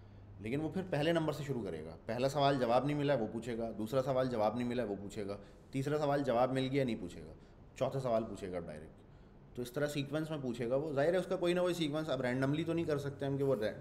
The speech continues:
randomly उठा ले कोई, तो sequence में वो पूछेगा उसको। लेकिन अगर कोई बात बंदे ने खुद से बोल दी है तो फिर उसको वो पकड़ लेता है दरमियान में भी, ठीक है। तो वी थ्री के अंदर भी I hope के इसी तरह से हो रहा होगा।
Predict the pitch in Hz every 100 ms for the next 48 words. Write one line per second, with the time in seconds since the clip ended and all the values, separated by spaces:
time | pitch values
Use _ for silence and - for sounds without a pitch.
0 | 104 110 113 120 135 135 113 107 104 -
1 | - - - 104 135 139 139 160 165 160
2 | 139 113 110 92 85 87 104 127 151 165
3 | 165 160 165 165 143 156 170 170 185 190
4 | 151 110 98 85 - - - - - -
5 | 180 175 175 170 160 180 - - - -
6 | - - 127 135 104 80 76 85 104 104
7 | 98 90 80 - - - - 156 180 151
8 | 147 190 180 196 190 185 180 175 190 -
9 | - - - - 139 139 160 - - 143
10 | 160 165 156 151 143 95 85 76